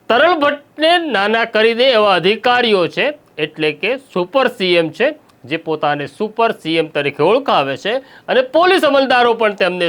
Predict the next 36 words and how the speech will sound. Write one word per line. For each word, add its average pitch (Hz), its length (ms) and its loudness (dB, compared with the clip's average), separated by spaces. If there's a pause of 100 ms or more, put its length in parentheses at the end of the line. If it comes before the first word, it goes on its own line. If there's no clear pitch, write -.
(120)
સુપર 214 280 0 (100)
સી 165 220 -2
એમ 139 140 -8
માને 151 240 0 (120)
છે. 117 100 -6 (520)
આ 147 100 0 (100)
સુપર 185 260 0 (100)
સી 269 200 0
એમ 294 120 4
એ 226 60 0
પણ 151 300 -2 (380)
ભાવનગરમાં 240 840 2
તરલ 190 260 2 (140)
ભટ્ટ 214 260 -2
કરતા 170 380 0 (100)
મોટો 262 380 2
કાંડ 185 280 0
કર્યો 156 360 2
છે, 147 120 -4 (580)
તેની 202 260 0
તપાસ 311 500 0
પણ 214 320 0
જો 180 80 -2 (140)
એ - 20 -2
ટી 262 380 2
એસ, - 180 -10 (560)
એ 160 140 2
સી 254 180 -2
બી 127 160 -4 (600)
કે 156 120 0
સ્ટેટ 311 500 0
મોનિટરિંગ 208 500 0 (120)
સેલ 226 340 2
સુધી 170 400 -8 (280)
જાય 202 420 0 (360)
તો 143 80 -6